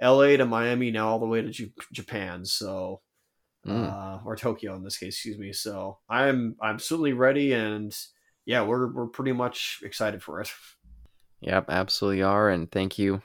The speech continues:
Speaker 2: Isaac, for, again, for initiating us going through this series. I'm enjoying the, the drive through them very much. And, uh,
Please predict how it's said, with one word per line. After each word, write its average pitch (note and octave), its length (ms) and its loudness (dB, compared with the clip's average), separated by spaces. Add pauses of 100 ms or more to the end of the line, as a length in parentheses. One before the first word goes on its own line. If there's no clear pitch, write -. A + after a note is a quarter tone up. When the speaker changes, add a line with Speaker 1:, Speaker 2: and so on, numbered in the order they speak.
Speaker 2:
Isaac, F#2+ 440 0
for, F2+ 240 2
again, G2+ 460 0 (180)
for E2 320 0
initiating F#2+ 540 0
us - 180 -2
going G#2 220 0
through A2 180 -4
this G#2+ 160 0
series. A2+ 460 0
I'm E2+ 120 0
enjoying F#2 500 0 (840)
the, F#2 180 0
the F#2 140 2
drive F#2+ 320 4
through G#2 180 0
them G2 140 0
very F#2+ 160 4
much. F#2+ 340 0
And, E2+ 300 -4
uh, D#2 300 2